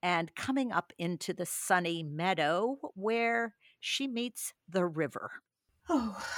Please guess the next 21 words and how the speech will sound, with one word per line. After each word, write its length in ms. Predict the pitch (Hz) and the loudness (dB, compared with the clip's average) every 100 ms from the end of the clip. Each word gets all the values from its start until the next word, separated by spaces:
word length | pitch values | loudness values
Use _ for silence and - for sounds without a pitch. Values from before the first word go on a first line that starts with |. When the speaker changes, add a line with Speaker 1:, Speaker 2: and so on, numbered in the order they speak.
| - - | 0 2
Speaker 2:
okay. 440 | 269 - 185 - - | 2 -2 -6 -8 8
The 60 | |
Wind 340 | 233 240 262 233 | 10 12 12 12
in 120 | 233 | 12
the 80 | 190 | 8
Willows 560 | 165 151 143 139 139 | 6 8 10 8 6
by 180 | - 165 | 6 4
Kenneth 400 | 147 - 185 180 | 6 4 6 4
Grahame. 640 | - 151 147 143 139 143 139 - - - | 4 6 8 8 6 4 -2 -10 -12 2
It's 220 | 175 175 | 4 6
adapted 560 | 175 170 160 156 156 - | 6 10 10 10 4 6
by 140 | 131 | 6
Dina 420 | 123 131 147 139 | 6 4 6 6
Gregory, 720 | - 123 123 123 131 127 120 117 | 6 4 4 4 4 4 4 4
and 160 | 143 | 4
it's 160 | 143 139 | 4 4
read 140 | 143 | 4
by 120 | 135 135 | 6 4
Cush 300 | 165 151 - | 4 0 2
Jumbo 760 | 147 143 139 139 135 135 135 - | 4 4 6 8 10 8 6 2
and 800 | 143 139 135 135 131 131 131 135 | 4 6 8 8 8 8 8 8